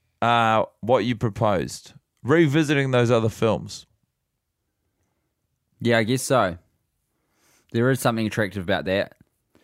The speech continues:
Speaker 2: What I had envisaged for post-podcast, just because he brought it up, is, um, so say we lob it off at fifty-two, and from then on, I construct a, uh,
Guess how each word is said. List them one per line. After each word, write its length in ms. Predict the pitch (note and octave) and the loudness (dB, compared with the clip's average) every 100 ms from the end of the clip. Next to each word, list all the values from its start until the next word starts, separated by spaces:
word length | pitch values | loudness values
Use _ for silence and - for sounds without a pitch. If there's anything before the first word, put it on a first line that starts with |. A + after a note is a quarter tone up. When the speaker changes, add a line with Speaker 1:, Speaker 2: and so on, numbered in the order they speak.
| _ _ _ _ _ _ - | _ _ _ _ _ _ -2
Speaker 2:
What 140 | D#3 | 4
I 160 | E3+ D#3+ | 6 6
had 100 | D3+ | 6
envisaged 800 | C3 A2 F#2+ G#2 A2 - - - _ _ _ - | 4 2 0 0 -2 -8 -12 -20 _ _ _ -16
for 200 | - A2 | -6 -6
post-podcast, 920 | - A#2 - - G2 - F#2 F2+ - | 0 0 0 -2 -2 -2 -4 -4 -8
just 160 | - - | -14 -8
because 220 | G2+ F2+ | -8 -6
he 80 | F2+ | -6
brought 280 | F#2+ F#2+ | -4 -6
it 100 | F2+ | -4
up, 320 | F#2 D#2 - _ _ _ - | -4 -4 -6 _ _ _ -4
is, 300 | G2+ G2 G#2+ | -2 0 0
um, 460 | G#2 G2 F#2+ F2+ _ _ _ _ | 2 2 0 -6 _ _ _ _
so 180 | - A#2+ | -4 -2
say 220 | A2 C3+ | 2 2
we 120 | A#2+ | 2
lob 200 | A#2 A2 | 0 0
it 60 | A2 | 2
off 220 | G#2+ G2+ | 0 -2
at 80 | - | -10
fifty-two, 640 | A#2 G#2 G#2+ - A2 G2+ F2+ | -6 -6 -6 -4 0 0 0
and 160 | F#2+ | -4
from 180 | G2 F#2+ | -4 -4
then 200 | G#2 G#2 | -2 0
on, 360 | G#2 F2+ F2 F2 _ _ _ - | 0 0 -2 -8 _ _ _ -6
I 100 | G2+ | -4
construct 600 | G2 A2 - B2 A#2 - | -4 -6 -4 -2 -2 -2
a, 240 | G#2+ G2+ F#2+ | -2 0 0
uh, 260 | F#2 F#2 | 0 -2